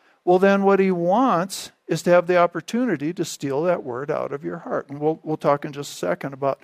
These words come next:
how that works. But if we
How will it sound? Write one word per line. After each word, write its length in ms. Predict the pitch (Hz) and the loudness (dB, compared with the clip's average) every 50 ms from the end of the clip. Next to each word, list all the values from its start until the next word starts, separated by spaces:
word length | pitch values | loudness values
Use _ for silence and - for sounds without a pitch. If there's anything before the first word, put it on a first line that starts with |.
| - - _ _ _ _ _ | -16 -20 _ _ _ _ _
how 200 | - - 180 170 | 0 2 4 4
that 200 | 165 165 147 147 | 6 6 4 4
works. 440 | - 190 247 285 196 180 - - - - _ _ _ _ _ _ _ _ _ _ _ _ _ _ - - - 143 | 2 4 4 4 4 4 2 -4 -16 -18 _ _ _ _ _ _ _ _ _ _ _ _ _ _ -20 -20 -6 2
But 320 | - 175 170 170 180 - _ _ _ _ _ _ _ _ _ _ - | 6 8 8 8 6 4 _ _ _ _ _ _ _ _ _ _ 6
if 280 | 202 190 185 190 - | 8 8 8 6 2
we 420 | 202 185 202 214 220 226 233 226 | -6 -2 0 2 2 4 4 2